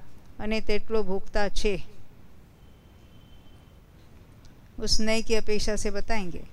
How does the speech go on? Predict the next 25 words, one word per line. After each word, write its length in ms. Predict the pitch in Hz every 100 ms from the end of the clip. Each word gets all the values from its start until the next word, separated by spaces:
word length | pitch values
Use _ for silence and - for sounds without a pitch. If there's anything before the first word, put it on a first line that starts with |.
| - - - - - - - - - - - - -
देखो, 220 | 233 -
हमें 340 | 226 247 254 - - -
सर्वांगीण 600 | 226 226 240 254 262 254
उसका 300 | 226 - 240
ज्ञान 320 | 220 220 226
होना 280 | 208 208 190
चाहिए, 420 | 190 160 165 160 - - -
हम्म? 200 | 208 269 - - - - - - -
और 140 | 214
किस 280 | - 240 -
अपेक्षा 400 | 233 226 - 240
से 180 | - 233
कहाँ 280 | 214 208 214
क्या 160 | 214
बताया 400 | 202 202 202 202
उसको 300 | 196 - 208
भी 100 | 202
समझना 480 | 190 180 175 156 170
चाहिए. 360 | 170 151 151 160 - - - - - - - - - - -
પણ 320 | 220 233 226 - - - - - -
એ 100 | 220
તો 200 | 214 233
જ્ઞાન 460 | 185 202 208 226 185
જાણે 400 | 185 180 208 196
છે, 260 | 185 156